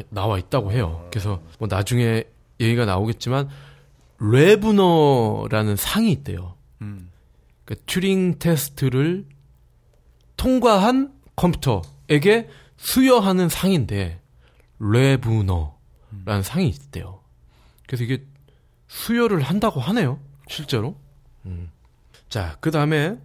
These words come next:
Speaker 1: 이제 튜링의 어떤 인-, 이제 개인적인 면모를 좀 살펴봐야 될 것 같아요. 이 개인적인 면-, 면모가 튜링의 마지막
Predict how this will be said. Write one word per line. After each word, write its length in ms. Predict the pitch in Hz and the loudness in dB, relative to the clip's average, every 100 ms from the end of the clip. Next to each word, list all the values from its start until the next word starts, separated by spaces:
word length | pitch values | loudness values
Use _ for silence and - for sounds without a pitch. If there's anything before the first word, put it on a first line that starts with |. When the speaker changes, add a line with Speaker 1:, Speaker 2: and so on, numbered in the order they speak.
| - _ _ 123 | -20 _ _ -4
Speaker 1:
이제 360 | 127 120 120 _ _ _ _ - | -2 -2 -4 _ _ _ _ -14
튜링의 540 | - 185 196 135 95 - - _ _ _ - | -8 -4 -2 -2 -4 -10 -20 _ _ _ -14
어떤 280 | - 104 - _ _ - | -8 -8 -10 _ _ -2
인-, 280 | 131 143 139 - - - | 2 2 0 -10 -12 -6
이제 340 | 107 98 95 - | -4 -4 -6 -2
개인적인 720 | 117 147 220 208 139 98 92 - | 4 6 6 4 2 -2 -6 -14
면모를 640 | - 107 113 113 101 90 87 _ _ _ _ | -4 -2 0 -2 -4 -8 -10 _ _ _ _
좀 140 | 110 | -10
살펴봐야 440 | 101 - 196 101 98 | -6 -4 -2 -2 -4
될 140 | 90 | -6
것 140 | - 90 | -12 -18
같아요. 240 | - 101 _ - - - _ _ _ _ - | -18 -20 _ -20 -20 -20 _ _ _ _ -6
이 160 | 139 139 | -6 0
개인적인 640 | 123 180 233 233 226 185 | 2 2 2 0 0 2
면-, 280 | 113 120 123 - | 2 0 -4 -6
면모가 880 | 123 131 170 156 104 110 117 90 87 _ _ _ _ _ - | 0 4 6 4 2 0 0 -2 -8 _ _ _ _ _ -12
튜링의 840 | - 220 214 202 196 190 185 175 - _ - | -6 -4 -2 -2 0 0 0 -2 -8 _ -4
마지막 840 | 107 117 120 208 208 151 - | 0 0 2 4 4 2 -4